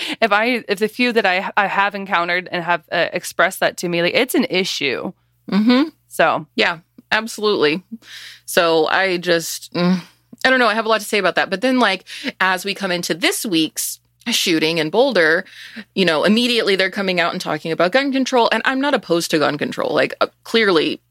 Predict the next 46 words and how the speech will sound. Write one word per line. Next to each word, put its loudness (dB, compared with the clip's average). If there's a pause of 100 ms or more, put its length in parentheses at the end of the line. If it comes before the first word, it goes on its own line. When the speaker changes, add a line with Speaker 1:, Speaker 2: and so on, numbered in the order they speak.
(100)
Speaker 2:
these -2
things 2
don't 0
happen -2
in 0
other 2
countries -6
because -2
guns 0
aren't 0
there. 2
And 0
I 0
realize 0
that 0
we 0
were 0
founded -2
on -2
completely -2
different -2
principles 0
and -4
that -2
we -2
can -4
go 2
back 0
and -10
forth -2
on -4
that -2
until -2
the -4
end -4
of -10
time -2
and -6
never -2
really 0
come -4
up -2
with -2
a -6
good -2
answer. -4